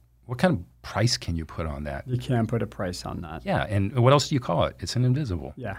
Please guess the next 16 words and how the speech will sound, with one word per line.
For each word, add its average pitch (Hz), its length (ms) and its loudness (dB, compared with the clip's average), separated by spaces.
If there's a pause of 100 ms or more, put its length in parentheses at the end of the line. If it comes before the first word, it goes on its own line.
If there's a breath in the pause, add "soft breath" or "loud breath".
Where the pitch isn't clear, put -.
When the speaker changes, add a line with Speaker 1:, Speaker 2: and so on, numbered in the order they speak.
(160)
Speaker 1:
It's - 120 -6
amazing. 135 480 2 (920 loud breath)
Um, 104 420 4
passions, 92 540 2
what 101 120 2
are 101 40 2
you 98 120 0
passionate 80 560 -6
about, 76 360 -4
Speaker 2:
Uh-huh. 123 160 2
Speaker 1:
right? 101 320 0 (420 soft breath)
And 113 140 4
then 127 100 8
the 120 80 8
last 123 360 4
one, 101 320 4